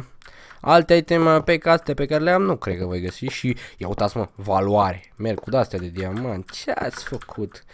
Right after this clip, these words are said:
E greu cu mine. Hai, mă, hai. Te bați? Te bați sau sal?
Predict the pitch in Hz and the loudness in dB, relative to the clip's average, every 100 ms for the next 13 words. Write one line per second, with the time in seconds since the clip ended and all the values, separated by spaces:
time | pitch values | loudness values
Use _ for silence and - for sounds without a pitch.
0 | - - - 82 87 98 104 98 - 92 | -20 -20 -14 -12 -8 -2 0 0 -4 -6
1 | 95 - - - - - - - - - | -8 -14 -20 -20 -20 -20 -20 -20 -20 -6
2 | 113 98 98 - - - - - - 101 | -4 -2 -4 -8 -16 -20 -20 -20 -8 -2
3 | 135 - - _ _ - - - 104 135 | -2 -2 -14 _ _ -20 -18 -6 0 2
4 | - 143 107 92 | 2 0 0 -2